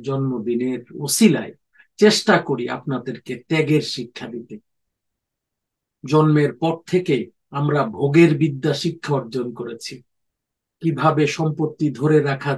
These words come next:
যায়, কিভাবে টাকা ধরে রাখা যায়। জন্মের পর থেকে আমি আর আমার মধ্যে আটকে গেছি। আমার বাড়ি, আমার ঘর, আমার সম্পত্তি,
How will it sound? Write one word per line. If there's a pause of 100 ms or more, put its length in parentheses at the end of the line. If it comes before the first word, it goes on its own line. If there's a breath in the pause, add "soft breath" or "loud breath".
যায়, (680)
কিভাবে (200)
টাকা (140)
ধরে (100)
রাখা (120)
যায়। (680)
জন্মের (100)
পর (160)
থেকে (240)
আমি (240)
আর (220)
আমার (140)
মধ্যে (240)
আটকে (100)
গেছি। (1040)
আমার (140)
বাড়ি, (1160)
আমার (180)
ঘর, (1000)
আমার (200)
সম্পত্তি,